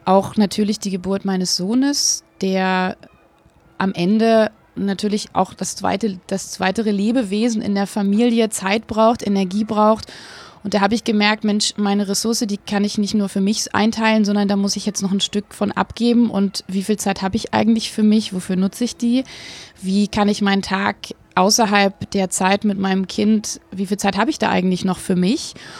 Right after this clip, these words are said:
Und, ähm, die erste Zeit floss natürlich komplett in das Kind rein, weil man sich ja einfach, man ist völlig schockverliebt. Das, glaube ich, muss, alle Mütter, die jetzt zuhören, wissen das. Ähm, möchte einfach wirklich nur noch Zeit mit diesem kleinen Wesen und mit der Familie verbringen. Aber irgendwann merkt man, Mensch, ich brauche selber Zeit für mich. Ich brauche selber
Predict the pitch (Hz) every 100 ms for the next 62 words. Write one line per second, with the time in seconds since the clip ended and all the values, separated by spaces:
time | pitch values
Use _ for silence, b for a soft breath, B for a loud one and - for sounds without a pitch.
0 | B - 202 202 208 196 208 196 190 190
1 | 190 - - 208 185 190 214 - 202 -
2 | 190 185 208 185 180 - 190 - 208 -
3 | 185 185 - - 240 233 202 202 185 180
4 | 175 175 180 - 180 180 170 175 - -
5 | 185 - 196 190 - 214 226 196 - 180
6 | 180 - 185 - - 202 185 - 185 190
7 | 196 196 185 185 - - 202 190 190 262
8 | 262 302 - B B B B B 202 196
9 | 196 190 190 190 - 196 185 185 185 196
10 | 202 214 214 214 208 - 196 226 214 208
11 | 202 196 190 247 254 214 208 208 196 208
12 | 254 247 214 220 233 202 202 208 226 214
13 | 208 214 226 202 202 202 - 196 202 208
14 | 254 - 196 196 190 180 180 - - 185
15 | 175 202 208 214